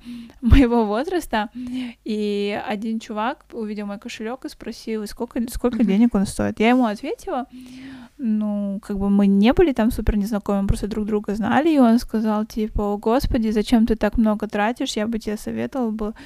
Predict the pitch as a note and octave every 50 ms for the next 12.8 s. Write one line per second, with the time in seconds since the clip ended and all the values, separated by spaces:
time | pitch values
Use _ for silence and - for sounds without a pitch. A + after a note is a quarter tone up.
0 | - - - - _ - A#3 - - A3+ G#3+ A3 G#3+ G#3+ G#3 G#3 G#3+ G#3+ G#3+ G#3
1 | G3+ G#3 G#3+ A#3+ - - - - A3 G#3 G#3 G3+ G3+ G3+ G#3 G#3+ G#3+ G#3+ G#3+ G#3+
2 | B3+ - - _ _ _ _ _ _ - - - - G#3 - - G3+ G#3 G#3 -
3 | - - - - - - - - - - A#3+ A#3 B3+ C4+ C4+ C#4 C4+ B3+ B3+ -
4 | A#3+ - B3 A3 G#3+ G#3+ G#3+ G#3 A3 A#3 B3 D4 D4 C#4 A#3+ G#3 G3+ G3+ G3+ G#3
5 | G#3+ G#3 G3+ G3+ G#3+ G#3 G3+ G3+ G3 G#3+ G#3 G#3+ G#3+ G#3 A#3 C4 C#4+ C4 A#3 G#3+
6 | G3+ G3+ - C4 C4 - _ G#3+ G#3 G#3 G#3 G#3 G3+ G3+ G#3 G#3+ G#3 G#3+ - -
7 | - A3+ A3 A3 G#3+ G#3+ G#3 G#3 A3 - - A3 G#3+ A3 G#3 G#3 G#3 G#3 G#3+ -
8 | A#3 A3 A#3 A3 - A3 G#3+ G#3+ A3 - A3 A3 G#3+ G#3+ A3 - - A3+ G#3+ G#3
9 | G#3 G3+ G#3 G#3 G#3 A3+ D4+ - - C#4 - - G#3+ A3 - - G#3+ G3+ G#3 A3
10 | A#3+ - - A3+ G#3 G3+ - - A3 - G#3 G#3+ G#3 G#3 G3+ F#3+ F#3+ G3+ G3 G#3+
11 | G#3 G#3 - _ _ _ - - - - - - G#3 A3+ A3+ A3+ A3+ A#3+ A#3+ D#4
12 | - B3 A#3 A#3 B3 A3+ - - A3+ G3+ G#3 A3 - - -